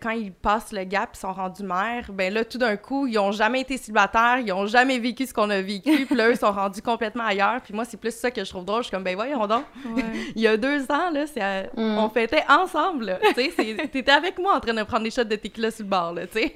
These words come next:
Speaker 2: Ouais, puis, puis, dis, bon, je, je pense
Speaker 3: Ouais.
Speaker 2: vraiment pas me tromper parce que je te con-, je te connais quand même assez
Speaker 1: Ouais.
Speaker 2: bien, Juliane, mais c'est pas parce que tu ne veux pas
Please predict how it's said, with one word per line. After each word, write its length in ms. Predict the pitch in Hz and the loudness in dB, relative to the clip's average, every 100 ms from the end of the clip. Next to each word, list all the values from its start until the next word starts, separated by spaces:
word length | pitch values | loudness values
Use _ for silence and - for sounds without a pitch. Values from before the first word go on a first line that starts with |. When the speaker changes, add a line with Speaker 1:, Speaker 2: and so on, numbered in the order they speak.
| 269 240 | -2 2
Speaker 2:
Ouais, 140 | 240 | 0
puis, 100 | - - - 320 - - 349 - | 0 -4 4 4 4 0 0 0
puis, 160 | 254 208 - 185 | -2 -2 -6 -6
dis, 80 | 214 208 196 | -4 -2 -2
bon, 160 | 180 | -2
je, 220 | 185 - 180 | -4 -10 -6
je 60 | |
pense 200 | 220 196 | 0 2
Speaker 3:
Ouais. 40 | 220 | 4
Speaker 2:
vraiment 240 | 214 202 | 6 6
pas 120 | 196 220 | 4 -2
me 80 | |
tromper 320 | 220 190 190 233 | -4 -6 -4 -4
parce 180 | 220 | -4
que 80 | - | -6
je 80 | - | -8
te 60 | 196 | -4
con-, 220 | 190 190 | -4 -6
je 60 | - | -8
te 80 | 196 | -10
connais 220 | 190 202 | -6 -4
quand 100 | 220 | -2
même 140 | 208 | 0
assez 160 | 202 208 | 0 2
Speaker 1:
Ouais. 140 | 226 | 4
Speaker 2:
bien, 100 | 233 | 4
Juliane, 300 | 240 208 226 214 | 2 2 2 2
mais 80 | |
c'est 80 | 208 | -2
pas 120 | 214 | -2
parce 200 | 220 214 | -2 -2
que 80 | - | -4
tu 180 | 185 - | -6 -4
ne 100 | 185 | -4
veux 280 | 185 202 208 | 0 2 2
pas 320 | - 240 | 6 6